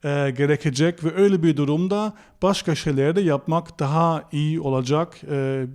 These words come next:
birazdan bahsedeceğim onlardan ama ilk başlangıçta en özellikle A bir, A iki seviyeleri için ideal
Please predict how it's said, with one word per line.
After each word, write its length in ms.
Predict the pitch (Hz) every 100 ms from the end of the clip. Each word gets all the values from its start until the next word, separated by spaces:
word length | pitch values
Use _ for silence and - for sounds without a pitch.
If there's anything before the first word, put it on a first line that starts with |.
| -
birazdan 640 | 175 170 151 139 143 131
bahsedeceğim 680 | 131 131 147 135 131 156 165
onlardan 580 | 139 131 127 123 160 214 - - -
ama 300 | 185 214 240 233 - - _ _ -
ilk 340 | 220 240 -
başlangıçta 1040 | 175 - 185 175 175 175 - 214 226 208 - -
en 200 | 214 214
özellikle 680 | 190 175 180 190 196 196 -
A 200 | 147 143
bir, 360 | 151 185 208 160
A 60 | 165
iki 180 | 170
seviyeleri 880 | 170 165 143 143 139 143 143 139 160
için 440 | 185 - 214 208 -
ideal 500 | 180 151 139 135 135